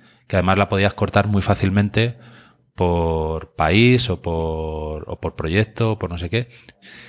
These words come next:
Y eso comparado con la respuesta que tenían unos formularios anteriores, de, pues se disparó, porque era un chat y lo único que tenías que decir,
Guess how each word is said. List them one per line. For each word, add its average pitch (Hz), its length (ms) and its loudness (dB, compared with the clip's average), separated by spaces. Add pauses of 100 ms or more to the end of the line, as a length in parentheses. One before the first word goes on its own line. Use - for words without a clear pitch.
(280)
Y 107 120 6
eso 117 200 4
comparado 123 480 4
con 92 480 -4
la 92 120 0
respuesta 107 340 -2
que 113 80 4
tenían 113 240 0
unos 107 200 0
formularios 110 640 2
anteriores, 101 920 -2
de, 87 720 -4
pues 82 480 -6
se 92 100 -6
disparó, 85 460 -4
porque 87 200 -10
era 90 100 0
un 90 80 -6
chat 113 320 0
y 98 80 -2
lo 95 120 -2
único 98 280 -2
que 98 60 0
tenías 101 260 -2
que - 80 -6
decir, 104 420 -4